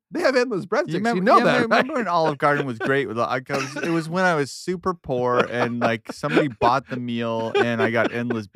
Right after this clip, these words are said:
Speaker 2: breadsticks.
Speaker 1: <laughs> Okay, I, I'm sorry.
Speaker 2: A
Speaker 1: I didn't,
Speaker 2: bottomless,
Speaker 1: I didn't, I
Speaker 2: bottomless
Speaker 1: didn't mean
Speaker 2: salad
Speaker 1: that.
Speaker 2: that they got out of the Costco
Speaker 1: Okay, I didn't mean
Speaker 2: bag.
Speaker 1: that. It's an excellent restaurant that I highly recommend everyone go to at least once. It does often in the United States have a line,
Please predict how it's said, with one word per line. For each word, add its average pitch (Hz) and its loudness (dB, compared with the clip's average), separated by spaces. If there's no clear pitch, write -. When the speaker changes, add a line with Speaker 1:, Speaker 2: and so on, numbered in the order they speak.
Speaker 2:
breadsticks. - -4
Speaker 1:
<laughs> 220 -8
Okay, - 0
I, 156 -4
I'm 156 -10
sorry. 127 -4
Speaker 2:
A 117 -10
Speaker 1:
I 170 2
didn't, 214 2
Speaker 2:
bottomless, - -20
Speaker 1:
I 139 4
didn't, 190 2
I 175 4
Speaker 2:
bottomless 175 4
Speaker 1:
didn't 180 0
mean 165 -4
Speaker 2:
salad 151 2
Speaker 1:
that. 123 -2
Speaker 2:
that 123 -6
they 123 -4
got 117 0
out 117 2
of 98 -4
the 101 -4
Costco 113 2
Speaker 1:
Okay, 180 4
I 190 4
didn't - -2
mean 170 0
Speaker 2:
bag. 131 -6
Speaker 1:
that. 226 6
It's 220 2
an 233 -4
excellent 226 -2
restaurant 180 0
that 160 -2
I 151 0
highly 151 -2
recommend 127 -6
everyone 117 -6
go 113 -6
to 117 -8
at 147 -8
least 160 -6
once. 117 -8
It 185 -4
does 214 2
often 180 0
in 180 -4
the 170 -6
United 165 -2
States 175 -6
have 151 0
a 117 -2
line, 170 0